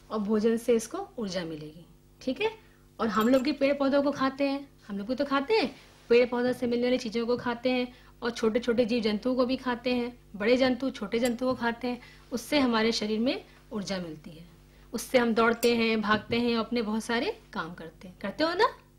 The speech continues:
तो भोजन से हमको ऊर्जा मिलती है, है ना। भोजन भी ऊर्जा का स्रोत है,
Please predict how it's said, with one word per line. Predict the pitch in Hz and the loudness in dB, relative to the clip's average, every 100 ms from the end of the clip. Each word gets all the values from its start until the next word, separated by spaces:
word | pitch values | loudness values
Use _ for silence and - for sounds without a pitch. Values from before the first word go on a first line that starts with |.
| - - - - - - - | -20 -20 -16 -16 -16 -20 -2
तो | - | 0
भोजन | 226 226 254 254 | 4 4 4 2
से | 254 | 2
हमको | 254 247 381 - - - 220 | 0 -2 0 -2 -4 -16 -10
ऊर्जा | 185 185 | -8 -8
मिलती | 175 170 - 156 | -8 -14 -16 -20
है, | 175 - - | -20 -14 -4
है | 285 | -2
ना। | 440 196 | -2 -2
भोजन | 214 196 214 | -2 0 0
भी | 240 392 427 - | 0 -2 -6 -10
ऊर्जा | 208 190 196 | -6 -4 -4
का | 311 427 | -4 -6
स्रोत | - 208 170 - | -6 -6 -6 -8
है, | 156 | -16